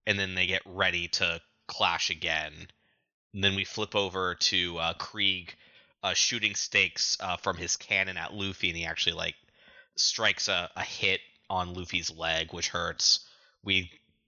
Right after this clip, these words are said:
go back to Gin and Sanji, and it actually repeats that earlier sequence, basically in reverse, get, ending it with Gin back on top of, uh, Sanji.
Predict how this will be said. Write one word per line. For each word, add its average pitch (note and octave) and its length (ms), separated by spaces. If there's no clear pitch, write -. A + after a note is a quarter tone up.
go G2+ 220
back C3 300
to G#2+ 100
Gin G2 140
and E2+ 120
Sanji, F#2 720
and G2 140
it F#2+ 80
actually G2 340
repeats F#2+ 720
that - 260
earlier A2 380
sequence, - 840
basically F#2 840
in G2 280
reverse, E2+ 1000
get, G#2+ 240
ending A2 300
it G2 140
with F#2+ 200
Gin F#2+ 220
back F2 220
on E2 100
top - 320
of, - 280
uh, D#2 160
Sanji. - 600